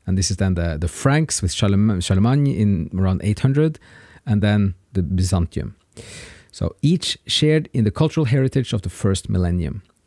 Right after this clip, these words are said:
but each developed a very different approach to the transformational imperative. So this is very much at the root of understanding the difference between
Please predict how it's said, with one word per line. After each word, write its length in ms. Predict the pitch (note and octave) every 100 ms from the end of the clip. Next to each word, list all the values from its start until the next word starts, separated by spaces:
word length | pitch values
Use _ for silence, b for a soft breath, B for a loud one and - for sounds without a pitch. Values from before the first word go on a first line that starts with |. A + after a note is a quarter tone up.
| _ _
but 160 | F#2+ -
each 280 | C#3+ D#3+ -
developed 400 | C3+ A2+ A2+ -
a 60 |
very 280 | F2+ A#2+ D3
different 320 | C3 B2 A#2
approach 440 | G2+ - B2+ C#3+ -
to 80 | G#2+
the 120 | G2
transformational 840 | - F#2+ - F2+ G#2+ A#2 A#2+ A#2+
imperative. 600 | G2+ F#2+ F#2 E2+ C2+ - - _ _ _ _ _ _ _ _ _ -
So 140 | -
this 140 | A#2
is 80 | C3+
very 140 | C3 C#3
much 140 | B2+
at 100 | G#2+
the 100 | A2+
root 320 | F#2+ A2+ A#2+ -
of 280 | G#2 -
understanding 680 | - G#2+ G#2 B2 C3 C3+ C3+
the 60 | A2
difference 640 | F#2 G2 C3+ - F3 F3+
between 500 | - - - G2+ G#2+